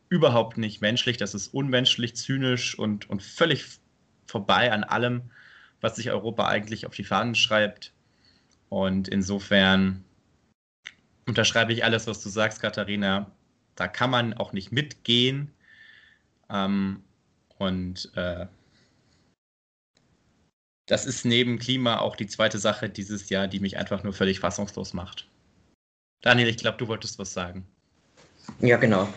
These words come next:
Speaker 2: Ich kann das, kann das nur unterstreichen. Ähm, ich glaub, was man auch immer, immer hervorstreichen muss, ist, dass der Klimawandel einfach so viele Facetten hat. Weil einerseits haben wir die Wasserknappheit, wir haben die Übersäuerung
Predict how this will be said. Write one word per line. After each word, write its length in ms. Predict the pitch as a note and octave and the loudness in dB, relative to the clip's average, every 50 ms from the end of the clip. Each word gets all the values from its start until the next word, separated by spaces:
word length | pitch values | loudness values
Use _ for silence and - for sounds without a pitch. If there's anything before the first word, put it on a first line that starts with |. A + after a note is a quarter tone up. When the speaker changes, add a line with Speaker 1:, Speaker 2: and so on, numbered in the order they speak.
| - - - - - - | -12 -16 -18 -10 -6 -4
Speaker 2:
Ich 160 | A#2+ A2+ - | -4 -4 -4
kann 200 | - - A2+ A2 | -2 0 2 2
das, 320 | A2+ A#2 A2+ - - - - | 2 0 0 -4 -10 -12 -6
kann 200 | - G#2+ G2+ G#2 | -2 0 2 2
das 220 | A2+ A2+ - - | 2 0 0 0
nur 180 | A#2+ A#2 A#2 A2+ | 0 2 2 2
unterstreichen. 1000 | A#2 - - A2+ - - - - G2 G2 G#2+ G#2+ G#2 - - B2+ B2 A#2+ - - | 0 -2 -4 -6 -6 -2 2 4 6 6 4 2 -2 -6 -4 -4 -2 -2 -2 -2
Ähm, 600 | - A2 G#2+ G#2+ A2 A2 A2 A2 A2+ A2+ A2+ A2+ - - - - - - - - - _ _ | -2 0 2 2 4 4 4 4 2 2 0 -4 -8 -14 -16 -18 -20 -20 -20 -20 -20 _ _
ich 100 | - - | -6 2
glaub, 320 | - A#2+ A2+ - - - - - | 6 6 6 6 2 -8 -14 -14
was 320 | - - A2+ A2 A2 - | -8 -4 -2 -2 -2 -2
man 100 | B2+ A2+ | 2 4
auch 200 | G#2+ A2 A2 B2 | 4 4 4 2
immer, 340 | B2+ B2 B2 A#2+ A#2+ A2 - | -2 -2 0 0 0 0 0
immer 360 | - A2+ A#2 A#2 A#2 A#2 A#2 | 0 -2 -2 0 2 2 2
hervorstreichen 760 | A#2 A#2+ B2 A#2+ - A2 G#2 - - A#2 A#2 A#2 - - A#2+ | 2 2 0 2 4 2 2 4 2 0 0 0 0 -4 -4
muss, 380 | A#2+ A#2+ A#2+ A#2+ B2 - - - | -4 -4 -4 -4 -6 -6 -4 -4
ist, 340 | - A#2 - - - - - | -4 -4 -4 -6 -6 -4 -4
dass 160 | A#2+ - - | -4 -2 -2
der 100 | A#2+ A2+ | -4 -4
Klimawandel 800 | - - - B2+ B2 B2+ B2 A2+ A2 A2+ A2+ A#2 A2 A#2+ A2 - | -2 -2 0 0 2 4 4 4 4 4 4 4 4 2 2 2
einfach 300 | - - G#2+ A2 - A#2+ | 2 0 0 -2 -2 -4
so 160 | - - B2+ B2 | 0 0 0 2
viele 200 | - C3+ B2+ - | 2 2 0 2
Facetten 640 | - C3+ - - A#2+ G2+ - - - - G2+ G2 F#2+ | 2 0 0 2 2 0 0 -2 -6 -8 -8 -6 -8
hat. 240 | F2+ - - - - - - - - - C3+ - - | -10 -10 -12 -16 -20 -20 -18 -18 -16 -16 -16 -14 -6
Weil 420 | - A2 A2+ A2+ A2+ A2+ A2+ G2 | 0 4 4 6 6 6 6 6
einerseits 460 | E2 E2 A2 B2 B2 C3 C#3 C#3 - | 6 4 4 2 0 -2 -2 -2 -2
haben 200 | C#3 B2 B2 A#2+ | 0 0 0 0
wir 100 | C3 B2 | 0 0
die 200 | C3 B2+ B2 A2+ | 0 0 0 2
Wasserknappheit, 960 | G#2+ F#2+ G#2 G#2 - - A#2+ B2 - - - G#2+ G#2 G#2+ - - A2+ - - | 2 0 0 0 -4 -4 -6 -6 -6 -6 -6 -6 -6 -4 -4 -6 -6 -4 -2
wir 100 | A#2 A#2+ | -2 0
haben 200 | A#2+ A2+ B2 A#2 | 0 0 0 0
die 80 | A#2 A#2 | -2 2
Übersäuerung 720 | A#2 B2 B2 B2 - A#2+ G#2 A2 A#2+ A#2+ A#2 A#2 A#2+ | 4 2 2 4 6 6 6 6 6 4 0 -4 -6